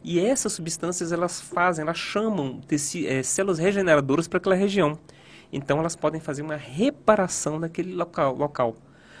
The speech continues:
Como que as células sabem? Exatamente porque naquele ponto são liberados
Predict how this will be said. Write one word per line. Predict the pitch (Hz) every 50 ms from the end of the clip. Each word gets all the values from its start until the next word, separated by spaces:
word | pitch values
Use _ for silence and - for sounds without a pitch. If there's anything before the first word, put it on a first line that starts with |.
| - - - - - - -
Como | - 220 254 240 233 208
que | - 208
as | 185
células | - - 196 185 190 185 180
sabem? | - - 151 127 117 110 110 101 101
Exatamente | 104 143 143 147 147 160 151 160 160 -
porque | - - 170
naquele | 160 156 160 220 226 254
ponto | - - 180 190 196 196 202
são | 190 - - 196 208 202 - -
liberados | 160 165 175 175 170 170 160 156 165 180 180 185 196 -